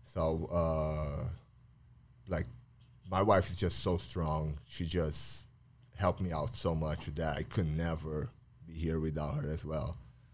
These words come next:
Uh, so all, all that we've been through is just lead us to where we are right now, that we are in a good place. Like, we, we trust each other, we trust God, we're so happy,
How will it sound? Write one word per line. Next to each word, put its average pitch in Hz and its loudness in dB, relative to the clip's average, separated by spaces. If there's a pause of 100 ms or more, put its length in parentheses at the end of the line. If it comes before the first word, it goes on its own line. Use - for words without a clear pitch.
(240)
Uh, 76 -2 (1400)
so 80 0 (920)
all, 107 10
all 107 10
that 104 6
we've 101 4
been 92 6
through 95 2 (580)
is 90 -10
just - 0 (380)
lead 107 8
us 87 4
to 98 0
where 90 4
we 87 2
are 76 0
right 76 -2
now, 73 -4 (220)
that 85 0
we 90 2
are 82 4
in 76 0
a 76 -4
good 67 -8
place. - -18 (560)
Like, 73 -6 (460)
we, 90 4 (400)
we 92 -4
trust - 0
each - -2
other, 85 2
we 78 -2
trust - -6
God, 78 2
we're 76 0
so 80 -4
happy, 78 0